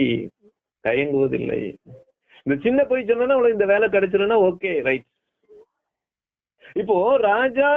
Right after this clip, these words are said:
நன்மையான காரியத்துக்கு தான் சொல்றாரு, நன்மையான காரியத்தை தான் கொடுக்குறாரு, ஆனா ஒண்ணே ஒண்ணு அதுல ஜாயின் பண்றாரு, திராட்சை ரசம். திராட்சை ரசத்தினால தன்னை தீட்டுப்படுத்த கூடாது என்பதுல தீவிரமா இருக்கக்கூடிய நபர்கள் மத்தியில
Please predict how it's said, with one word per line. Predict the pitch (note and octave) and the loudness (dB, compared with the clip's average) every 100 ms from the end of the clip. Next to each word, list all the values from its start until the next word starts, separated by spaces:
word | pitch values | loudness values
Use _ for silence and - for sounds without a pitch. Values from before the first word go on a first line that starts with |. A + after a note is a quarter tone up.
| C#4 - | 0 -4
நன்மையான | D3+ E3 A3+ B3+ C4+ | -4 -2 0 0 0
காரியத்துக்கு | A#3 G#3+ A3+ A3 A3 A#3 | 0 0 0 -2 -2 -2
தான் | G3 | -2
சொல்றாரு, | G3 F#3+ F#3+ F#3 F3 G#3 A#3+ A3+ - _ _ _ | -4 -4 0 2 4 4 2 0 -6 _ _ _
நன்மையான | B2+ C3 E3+ G3 G#3 | -6 -2 0 2 2
காரியத்தை | F#3 E3+ E3+ | 0 -2 -2
தான் | F3 | 0
கொடுக்குறாரு, | D3 C#3 B2+ A#2+ - | 2 2 0 0 -2
ஆனா | C3 C3 | -4 0
ஒண்ணே | A#2 B2+ G3 | 0 0 -2
ஒண்ணு | G#3 F3+ | 0 2
அதுல | C#3 C3+ A#2+ G4 - | 2 0 -2 -6 -6
ஜாயின் | A#2+ A#2 F3 | -6 0 0
பண்றாரு, | D3+ B2 A#2+ A#2 D#3 | 0 2 0 2 -2
திராட்சை | - A2 C3 - | -4 -4 -4 -4
ரசம். | A#2 A2+ - - - - _ _ _ _ _ _ _ _ _ _ | -4 -4 -6 -20 -10 -10 _ _ _ _ _ _ _ _ _ _
திராட்சை | - B2 F3 F3 F3 | -8 -4 -2 -2 -2
ரசத்தினால | D#3 D#3+ D3+ D3 C#3+ E3+ | -2 -2 -2 -2 0 0
தன்னை | E3 C#3 C#3 | 0 -4 -2
தீட்டுப்படுத்த | F3 E3+ D#3 D3 C#3+ C#3+ - | -4 -4 -2 -2 -2 -6 -4
கூடாது | D3+ D#3 D3+ C#3+ | -2 0 0 0
என்பதுல | C3+ C3+ C3+ E3 | 0 0 0 0
தீவிரமா | E3+ D3+ D3 C#3+ C#3 | -4 -2 0 0 0
இருக்கக்கூடிய | B2+ - C3 C3 | -2 -2 0 0
நபர்கள் | B2 A#2 B2 A#2+ A#2 | 0 0 -2 -2 -2
மத்தியில | G#2+ G#2 | -4 -2